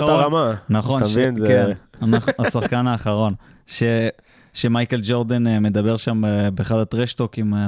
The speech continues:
Speaker 1: זה הסדרה נגד הסופרסוניקס, נראה לי? לא זוכר, והוא אומר שם איזה ק-,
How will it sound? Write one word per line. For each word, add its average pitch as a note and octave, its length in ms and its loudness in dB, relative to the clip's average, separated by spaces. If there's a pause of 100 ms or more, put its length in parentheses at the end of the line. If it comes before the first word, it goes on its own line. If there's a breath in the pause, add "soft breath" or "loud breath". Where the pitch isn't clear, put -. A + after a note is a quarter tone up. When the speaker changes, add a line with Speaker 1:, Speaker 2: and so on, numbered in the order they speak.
Speaker 1:
זה G2+ 180 0
הסדרה A2+ 680 0 (500 loud breath)
נגד A2 300 0
הסופרסוניקס, F3+ 840 -4
נראה F#3+ 180 0
לי? F#3 140 0 (400 loud breath)
לא B2 60 2
זוכר, C3 260 0
והוא A2 80 -4
אומר B2 200 2
שם C3 220 -2
איזה B2+ 200 -2
ק-, - 120 -4